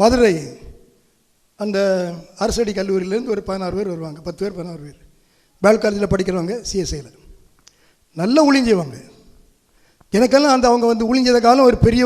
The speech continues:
ஒரு சிறுவ-, நான் ஒரு பத்து பன்னிரெண்டு வயசு உள்ள தான் நினைக்கிறேன். ஒரு ஆவிக்குரிய ஒரு பெரிய ஒரு அஸ்திவாரத்தின் நாட்களில் தான் இருந்தேன் எனக்கு. ஆமாம், பிறகு வாழ்க்கையில் தடுமாறி, ஆனால் அந்த அஸ்திவாரங்கள் இருக்கிறது.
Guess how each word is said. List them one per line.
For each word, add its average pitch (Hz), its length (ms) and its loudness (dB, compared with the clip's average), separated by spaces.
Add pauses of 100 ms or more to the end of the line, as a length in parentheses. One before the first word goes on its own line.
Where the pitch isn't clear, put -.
ஒரு 226 120 0 (480)
சிறுவ-, 269 480 0
நான் 269 140 4
ஒரு 269 120 0
பத்து 254 160 0
பன்னிரெண்டு 240 260 2
வயசு 208 160 4
உள்ள 214 120 2
தான் 208 120 -2
நினைக்கிறேன். 170 320 -10 (480)
ஒரு 208 140 0 (100)
ஆவிக்குரிய 302 500 4
ஒரு 240 120 4 (120)
பெரிய 247 200 2 (760)
ஒரு 220 140 6
அஸ்திவாரத்தின் 262 560 2
நாட்களில் 214 300 0
தான் 180 100 -2
இருந்தேன் 143 220 -12
எனக்கு. - 180 -20 (360)
ஆமாம், 127 260 -20 (1120)
பிறகு 311 240 4
வாழ்க்கையில் 320 300 2
தடுமாறி, 311 340 0
ஆனால் 269 220 2
அந்த 330 180 0
அஸ்திவாரங்கள் 339 520 0
இருக்கிறது. 262 340 -4